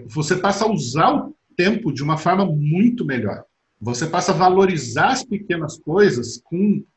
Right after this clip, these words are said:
uma escala gigantesca. Então, assim, cada jantar importa,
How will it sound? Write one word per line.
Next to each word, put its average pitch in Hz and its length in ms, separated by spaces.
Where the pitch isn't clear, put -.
uma 151 240
escala 185 640
gigantesca. 175 760
Então, 151 140
assim, 156 200
cada 226 320
jantar 196 560
importa, 139 680